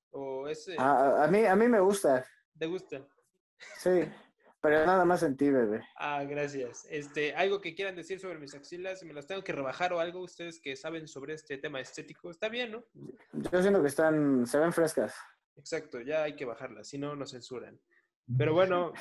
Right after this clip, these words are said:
Speaker 1: nada más que agregar, suscríbanse, denle like, comenten, síganos en todas las redes. Y pues aquí vamos a seguir, aunque estemos bien en, en chinga, aquí andamos jalando, porque ya es compromiso, ya hay una,
Speaker 2: Oh.
Speaker 1: un grupo de gente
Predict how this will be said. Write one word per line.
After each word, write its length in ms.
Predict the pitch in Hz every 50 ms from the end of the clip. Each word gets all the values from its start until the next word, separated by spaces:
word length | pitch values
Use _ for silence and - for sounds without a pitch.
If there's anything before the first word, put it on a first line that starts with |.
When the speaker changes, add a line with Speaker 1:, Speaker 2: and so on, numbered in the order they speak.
| - 151
Speaker 1:
nada 180 | 160 170 165 156
más 160 | 165 160 -
que 100 | - 151
agregar, 360 | 135 131 135 143 151 160 151
suscríbanse, 680 | - 147 - - 170 175 175 170 165 165 175 175 175 165
denle 180 | 151 143 135 127
like, 360 | 135 139 147 147 147 _ _
comenten, 640 | _ - 123 123 131 139 139 139 139 139 139 135 -
síganos 340 | - 143 139 135 131 123 123
en 80 | 120
todas 160 | - 139 135 131
las 220 | 123 120 120 -
redes. 420 | 143 151 151 160 170 170 - _ _ _ _ _ _ _
Y 200 | - 151 165 180
pues 160 | 170 170 143 139
aquí 140 | 139 156 175
vamos 180 | 180 180 165
a 60 | 165 147
seguir, 280 | - 156 185 202 190
aunque 180 | 170 156 139 143
estemos 340 | - - 196 202 202 170 156
bien 180 | 180 185 190
en, 260 | 190 175 160 151 - _
en 180 | - 135 123 123
chinga, 360 | - - 175 180 190 202 208 _ _ _ _ _ _ _ _ _ _
aquí 200 | - 135 - -
andamos 480 | 156 156 151 143 139 127 123 - - - 131
jalando, 560 | - - 131 135 139 143 143 139 139 131 - _ _ _ _ _ -
porque 320 | 135 135 135 139 131 127
ya 120 | 127 135 151
es 160 | 147 - -
compromiso, 640 | - 165 156 151 143 139 165 185 - - 165 143
ya 160 | 135 143 160 180
hay 220 | 190 190 185 170
una, 680 | - - 175 175 175 165 156 147 135 131 127 123 123 _ -
Speaker 2:
Oh. 500 | - 110 110 117 120 120 117 117 110 117 120 - -
Speaker 1:
un 100 | - 165
grupo 320 | 175 180 180 175 175 185 165
de 120 | 147 135 -
gente 480 | 156 165 165 165 175 175 175 165 -